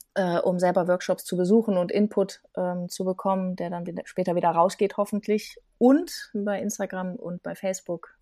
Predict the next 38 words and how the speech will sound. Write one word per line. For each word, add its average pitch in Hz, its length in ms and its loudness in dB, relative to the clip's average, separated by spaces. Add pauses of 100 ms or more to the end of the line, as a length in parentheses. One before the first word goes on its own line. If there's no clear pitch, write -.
bin 170 160 -10
ich - 160 -14
eigentlich 165 340 -14
auch. - 280 -6 (360)
Da 226 140 6
kann 247 160 2
man 226 140 4
ein 208 80 2
bisschen 247 260 0
verfolgen, 233 460 2
was 208 160 0
ich 202 100 -4
mache. 220 420 4 (320)
Hoffentlich 233 460 4
lesen 220 240 4
einige 202 380 2
meine 185 280 -2
Zeitschriftenartikel 196 1080 -2 (180)
und 175 260 -10
wie 175 120 -6
gesagt, 160 460 -8
immer 214 220 4
gerne 185 300 -2
reinkommen 175 400 -6
in 165 100 -8
mein 170 160 -8
Yoga-Studio. 165 600 -6
Aber 208 240 4
wenn's 208 240 0
ein - 80 -2
anderes 185 340 -2
wird, 170 200 -4
bin 175 100 -10
ich - 140 -10
auch 156 80 -10
nicht - 180 -16
böse. 180 300 -8 (480)
<laughs> - 100 0